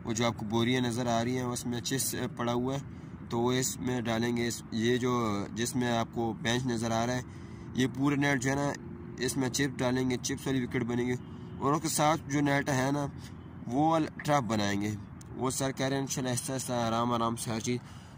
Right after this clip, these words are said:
तो दूसरी बात आपको बताना चाहूँ, यहाँ पे हमारे पास फिर इंशाल्लाह bowling machine भी आएंगे इस साथ। तो sir ने कहा कि इंशाल्लाह ऐसा ऐसा सब ठीक होगा। और फिर यहाँ पे lighting भी सर कह रहे थे कि लगा रहे थे, मैं उस दिन मैंने उनसे पूछा था, क्या अभी गर्मियाँ आएंगी तो गर्मियों में इंशाल्लाह हम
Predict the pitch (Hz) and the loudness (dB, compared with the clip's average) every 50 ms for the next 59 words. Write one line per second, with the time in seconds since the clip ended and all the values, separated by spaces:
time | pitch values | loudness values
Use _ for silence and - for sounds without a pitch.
0 | - - - 127 127 127 127 127 123 - 127 127 139 135 - 175 170 160 151 160 | -16 -6 0 2 4 4 4 4 2 0 2 2 2 4 6 6 6 8 8 6
1 | 156 156 160 156 151 - 151 147 127 135 - 135 131 139 143 139 - 147 139 139 | 6 8 6 6 6 6 4 2 2 2 2 2 4 4 2 2 4 4 4 4
2 | 139 139 127 127 123 127 127 120 120 120 127 127 - - 123 123 120 120 - - | 6 6 6 4 4 4 4 4 4 4 4 2 2 2 2 2 2 0 0 0
3 | 127 123 127 123 - 135 123 120 113 98 104 113 117 123 127 123 120 117 - - | 2 2 2 2 2 2 2 2 2 4 4 4 6 8 8 6 6 6 4 4
4 | 123 123 127 131 123 123 120 113 113 117 117 117 117 104 - 113 110 110 110 - | 6 6 6 6 6 6 6 8 6 6 6 4 4 4 2 2 2 2 0 0
5 | 113 113 107 - - - - - - - - - - 117 117 117 117 113 - 120 | -2 -4 -4 -4 -8 -12 -14 -14 -16 -12 -6 0 2 2 4 4 2 4 4 4
6 | 117 117 - - 117 117 - - 117 113 107 104 - - 117 117 - 117 113 - | 4 4 2 2 0 0 0 0 2 2 2 2 2 2 0 2 0 0 -2 0
7 | - 95 95 - - 117 120 113 - 113 110 113 117 120 117 - - - - - | -2 -2 -2 0 0 0 0 2 2 0 2 4 4 2 2 0 -6 -14 -14 -16
8 | - - - - 110 117 110 - - 127 123 123 123 123 123 120 - 127 120 117 | -16 -14 -2 0 2 2 2 4 4 4 6 6 6 6 6 4 4 4 4 4
9 | 113 101 - 131 135 135 127 - - 123 117 - 120 117 117 117 101 127 107 120 | 4 4 4 4 4 4 2 2 2 0 2 2 2 2 2 2 0 0 0 0
10 | 110 110 104 101 104 107 110 110 120 113 113 117 113 117 120 120 117 117 120 117 | 0 0 2 2 2 2 2 2 0 0 0 0 0 2 2 2 2 2 0 0
11 | 120 - - 113 110 120 123 131 120 - - - - - - - - - - 123 | -2 -2 -2 -2 -2 0 -2 -2 -2 -4 -8 -14 -18 -18 -18 -18 -14 -2 2 2
12 | 120 123 123 123 113 120 120 107 107 113 110 107 117 120 123 123 123 120 - 107 | 4 4 4 4 4 2 2 4 4 2 4 4 4 4 4 4 4 4 4 4
13 | 117 120 120 123 110 110 95 107 110 107 107 110 117 117 117 117 120 120 113 - | 4 4 4 2 2 2 2 2 2 2 2 2 2 0 0 0 0 0 -2 -2
14 | 117 113 117 113 110 | 0 0 0 0 0